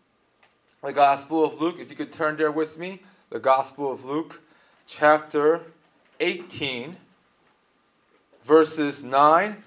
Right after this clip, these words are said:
through fourteen. And I know in your program or your, uh, your, your, uh, retreat booklet, um, it,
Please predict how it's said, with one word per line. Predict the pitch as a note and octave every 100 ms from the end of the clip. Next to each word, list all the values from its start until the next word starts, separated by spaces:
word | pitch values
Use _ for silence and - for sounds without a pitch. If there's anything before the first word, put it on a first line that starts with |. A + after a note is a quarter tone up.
| -
through | E3+ F3 F#3 G#3+ - _ _
fourteen. | G3+ A3+ - A#2+ F#2 - - _ _ _ _ _ _
And | D#3+
I | F3 F#3+
know | G#3+ A3
in | G#3 G3
your | F#3+ F3+ E3+ - _ _
program | F#3 F#3+ G3+ G3+ G3+ G3+ G#3
or | C#3 C#3+
your, | C#3+ C3 B2
uh, | B2+ A#2+ A2+ - _ _ _ _
your, | A#2+ D#3 - _ _ _
your, | C3 C3+ C3 B2
uh, | A#2+ A#2 A2+ -
retreat | B2+ - E3+ E3
booklet, | E3 E3 F#3 F#3+ F#3 _ _ _ _ _ _ _ _ _ _ _ _ G#2+
um, | B2 A#2+ A2 G2+ _ _ _ _ _
it, | A#2